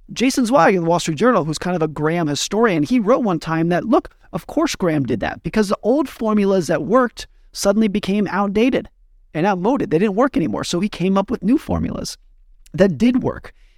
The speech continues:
Is it like there was a shelf life on what worked, on the strategy that worked at that time? And the crazy thing is that Benjamin Graham died in the nineteen seventies. So if he was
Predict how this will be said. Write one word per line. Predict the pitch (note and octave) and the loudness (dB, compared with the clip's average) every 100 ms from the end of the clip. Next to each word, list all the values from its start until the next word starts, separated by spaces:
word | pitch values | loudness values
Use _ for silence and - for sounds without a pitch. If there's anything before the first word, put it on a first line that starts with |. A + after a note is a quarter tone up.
| - | -8
Is | F3+ | -2
it | A#3+ | 2
like | A#3+ | 2
there | F3 | 2
was | D4+ C4 | 0 0
a | |
shelf | A#3+ - C4 D#4 - | -2 0 2 2 0
life | D#3 C#3+ - | -2 -2 -4
on | E3+ F#3 | -4 -2
what | F#3+ A3 | 0 0
worked, | E3 C4 - - - | 2 0 0 -8 -8
on | F3 G3+ | -2 0
the | |
strategy | F3+ - - F3 A3+ G3+ G#3 G#3+ | 0 -2 -2 0 2 2 2 2
that | F#3+ F3 F3 | 2 2 2
worked | E3 G#3 - - | -2 -2 -8 -4
at | E3+ | 0
that | G#3+ - | 2 2
time? | A3 B3 - - _ _ _ _ - | 0 0 -2 -10 _ _ _ _ -2
And | A3+ | 0
the | |
crazy | - D#4+ C#4 | 2 0 2
thing | C4 | 2
is | C4+ | 4
that | G#3 E3 | 2 2
Benjamin | C4 C4 C4 | 2 4 4
Graham | F#3 A3 G3 | 4 0 2
died | F3 F#3+ G3 | 2 2 0
in | E3+ | 0
the | E3 | 0
nineteen | F3 F#3+ - F3+ | 0 -2 -2 -2
seventies. | - D#3+ C#3+ A2+ - - - _ _ - _ - - - | 0 0 0 -2 -4 -10 -12 _ _ -20 _ -20 -20 -4
So | A3+ | 0
if | G#3+ | 0
he | - D#4 | 2 2
was | D#4+ | 2